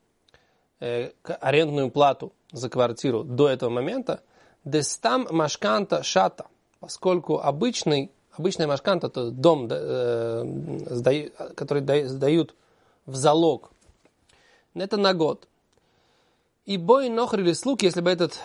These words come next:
нееврей хотел меня убрать из этого дома, лой хави маца мисалек, не мог бы он меня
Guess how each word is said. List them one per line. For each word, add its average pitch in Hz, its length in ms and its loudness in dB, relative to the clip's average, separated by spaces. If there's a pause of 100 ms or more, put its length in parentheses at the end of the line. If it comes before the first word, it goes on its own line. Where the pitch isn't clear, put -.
нееврей 156 580 2
хотел 139 280 0
меня 143 400 0
убрать 190 480 2
из 180 80 -2
этого 139 240 0
дома, 139 340 0
лой 220 280 4
хави 175 280 0
маца 156 360 -2
мисалек, 135 480 0
не 165 240 0
мог 214 260 2
бы 160 220 -2 (180)
он 147 140 -4
меня 135 380 0